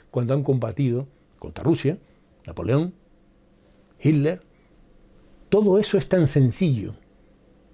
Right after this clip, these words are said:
que está al alcance de todo el mundo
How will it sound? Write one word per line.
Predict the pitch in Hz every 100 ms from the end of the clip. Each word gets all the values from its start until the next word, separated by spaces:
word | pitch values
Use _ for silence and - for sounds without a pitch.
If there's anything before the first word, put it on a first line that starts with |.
| _ _
que | -
está | - 165 165
al | 143
alcance | 123 - 170 165 139 127 123
de | 113
todo | 147 139
el | 123
mundo | 139 117 113